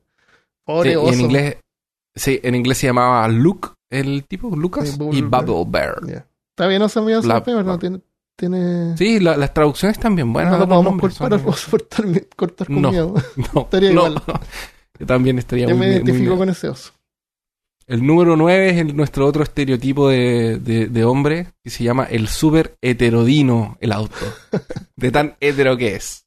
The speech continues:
Speaker 1: Ya. ¿Y, y la forma
Speaker 2: Eh,
Speaker 1: tiene un-, una forma de falo? <laughs> ¿Falo fami-, fálica? Eso es, fue un, es un pene, vos, Christopher. Y las ruedas, mira, son las bolas.
Speaker 2: Ay, no lo había visto.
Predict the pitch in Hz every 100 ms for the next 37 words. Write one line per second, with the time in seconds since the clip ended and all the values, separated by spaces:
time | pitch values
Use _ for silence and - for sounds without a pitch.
0 | - 147 143 147 - _ _ _ - 160
1 | 165 180 170 160 180 - - 196 190 202
2 | 185 196 185 190 185 170 170 165 147 -
3 | - - - - 175 196 - 170 180 196
4 | - 180 190 - 254 - _ _ _ _
5 | 185 - 277 254 160 170 180 180 214 -
6 | 208 208 - 269 247 180 160 165 - 151
7 | 170 185 190 185 226 220 214 196 202 185
8 | 208 180 - _ _ _ - 165 175 175
9 | 165 160 170 160 180 175 - 127 117